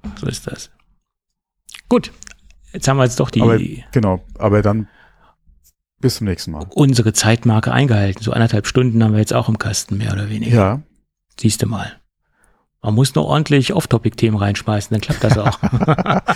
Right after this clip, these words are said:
Speaker 2: <laughs>
Speaker 1: Gut, in diesem Sinne, wenn alles gut geht, hören wir uns dann,
Speaker 2: Mhm.
Speaker 1: äh, irgendwann am nächsten Wochenende wieder.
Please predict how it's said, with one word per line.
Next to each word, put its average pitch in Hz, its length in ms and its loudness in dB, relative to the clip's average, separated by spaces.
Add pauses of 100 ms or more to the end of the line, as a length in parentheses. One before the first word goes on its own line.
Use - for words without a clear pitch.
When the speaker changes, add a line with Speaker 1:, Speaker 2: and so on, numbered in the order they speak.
(1040)
Speaker 2:
<laughs> 165 800 -4
Speaker 1:
Gut, - 420 0
in 208 220 -2
diesem 220 340 2
Sinne, 165 380 2
wenn 143 100 2
alles 160 280 0
gut 254 220 0
geht, 143 220 0
hören 160 200 2
wir 156 80 0
uns 147 220 -4
dann, 135 340 2
Speaker 2:
Mhm. 135 60 0
Speaker 1:
äh, 123 200 2
irgendwann 123 600 2
am 113 160 0
nächsten 110 340 -2
Wochenende 104 380 0
wieder. 92 300 -4